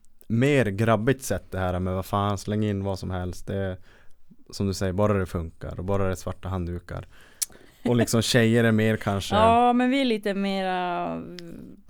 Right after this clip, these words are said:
Speaker 1: Men det ska vara lite krusiduller.
Speaker 2: Detaljer.
Speaker 1: Ja, men detaljer
Speaker 2: Ja.
Speaker 1: kan man säga.
Speaker 2: Och det är ju oftast, många tycker detaljer är, det är bara så här, men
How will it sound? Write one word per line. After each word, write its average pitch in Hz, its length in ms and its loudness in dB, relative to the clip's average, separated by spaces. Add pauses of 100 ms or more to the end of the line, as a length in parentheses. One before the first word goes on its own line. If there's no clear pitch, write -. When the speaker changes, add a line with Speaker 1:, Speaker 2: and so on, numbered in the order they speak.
(300)
Speaker 1:
Men - 140 -6
det 127 60 0
ska 127 140 -4
vara 107 100 0
lite 98 180 -6
krusiduller. 107 540 0
Speaker 2:
Detaljer. - 640 -2
Speaker 1:
Ja, 123 200 -2
men 95 160 -4
detaljer 98 460 -2
Speaker 2:
Ja. 104 60 -4
Speaker 1:
kan - 180 -10
man 90 120 -10
säga. - 180 -6
Speaker 2:
Och 214 120 -2
det 226 80 2
är 262 100 4
ju 262 100 4
oftast, 254 500 -2
många 233 340 0
tycker 202 380 -6
detaljer 185 580 -4
är, 185 240 -6
det 190 100 -6
är 196 60 -4
bara 190 160 -6
så - 120 -12
här, 98 100 -8
men 196 220 -8